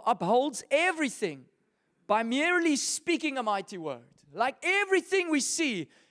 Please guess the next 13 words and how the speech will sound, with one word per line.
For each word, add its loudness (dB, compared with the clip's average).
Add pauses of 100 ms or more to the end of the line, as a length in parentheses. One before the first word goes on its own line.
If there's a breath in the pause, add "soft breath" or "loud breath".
is -4
by 0
a 2
mighty -2
word. 0 (1120)
And -8
there 6
it 6
is, 0 (340)
just -6
sustained. -8 (840)
Stars, -6
galaxies, -10